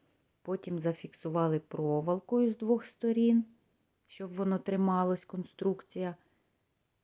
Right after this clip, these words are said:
І з внутрішньої сторони я застелила геотекстиль, щоб ґрунт не витікав з часом.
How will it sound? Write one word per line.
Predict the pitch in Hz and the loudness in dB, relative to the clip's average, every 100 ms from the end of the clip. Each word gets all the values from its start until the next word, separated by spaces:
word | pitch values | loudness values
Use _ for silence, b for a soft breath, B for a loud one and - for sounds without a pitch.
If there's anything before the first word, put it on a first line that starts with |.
| _ | _
І | 208 196 | -8 -4
з | |
внутрішньої | 185 214 233 220 185 160 - 180 165 | 2 4 4 2 -6 -6 -6 -4 -4
сторони | - - 175 190 196 180 160 | -6 -4 0 2 2 2 2
я | 170 | 2
застелила | 165 160 - 165 175 175 165 160 _ _ _ _ | 0 -4 -6 -4 0 2 0 -2 _ _ _ _
геотекстиль, | 156 175 180 170 - 160 - - - 156 175 247 - _ _ _ _ _ | -8 -2 0 0 -2 -12 -14 -16 -8 -4 -2 -4 -6 _ _ _ _ _
щоб | - - 185 170 | -18 -12 -10 -4
ґрунт | 180 202 196 - | 4 6 4 2
не | 180 185 185 175 _ _ _ _ | -2 -2 -2 -4 _ _ _ _
витікав | 165 170 175 185 185 185 170 170 165 _ _ _ | -10 -6 -4 -4 -4 -4 -2 -2 -4 _ _ _
з | - | -18
часом. | - 175 175 - 170 170 | -8 -6 -6 -8 -12 -12